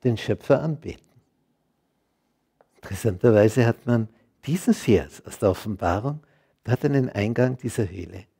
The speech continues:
angebracht. Ist also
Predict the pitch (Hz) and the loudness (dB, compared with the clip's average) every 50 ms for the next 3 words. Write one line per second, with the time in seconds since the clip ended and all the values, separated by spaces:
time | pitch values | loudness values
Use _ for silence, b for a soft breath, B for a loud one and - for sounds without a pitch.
0 | _ _ _ _ _ _ _ _ _ _ _ _ _ _ _ _ _ - - - | _ _ _ _ _ _ _ _ _ _ _ _ _ _ _ _ _ -14 -14 -14
1 | - - _ - - - - - _ _ _ _ _ _ _ _ _ _ _ _ | -16 -20 _ -20 -20 -20 -20 -20 _ _ _ _ _ _ _ _ _ _ _ _
2 | _ _ _ _ _ _ _ _ _ _ _ _ _ _ _ _ _ _ _ _ | _ _ _ _ _ _ _ _ _ _ _ _ _ _ _ _ _ _ _ _
3 | _ _ _ _ _ _ _ _ _ - 143 - - - 139 - - 156 | _ _ _ _ _ _ _ _ _ -20 -18 -12 -8 -8 -8 -6 -8 -10